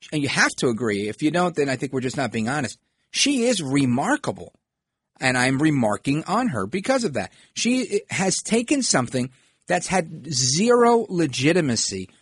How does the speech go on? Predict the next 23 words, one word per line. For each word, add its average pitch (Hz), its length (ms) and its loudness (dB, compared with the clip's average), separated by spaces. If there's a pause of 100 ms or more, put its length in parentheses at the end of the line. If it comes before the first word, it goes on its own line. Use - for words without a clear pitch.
(320)
in 147 400 2
Congress. 160 560 0 (400)
She 170 200 0
pressured 220 640 0 (140)
other 214 280 4 (240)
lawmakers 143 720 2
to 139 120 -2
join 156 460 0
her 135 240 2
at 123 140 0
a 117 60 -2
podium 135 540 2 (300)
back 151 320 -2
in 220 80 0
twenty 214 360 2
nineteen, 202 500 2
six, - 280 -2
seven 208 300 2
weeks 175 220 0
after 156 260 0
she 180 140 -4
got 160 220 2
elected, 117 440 0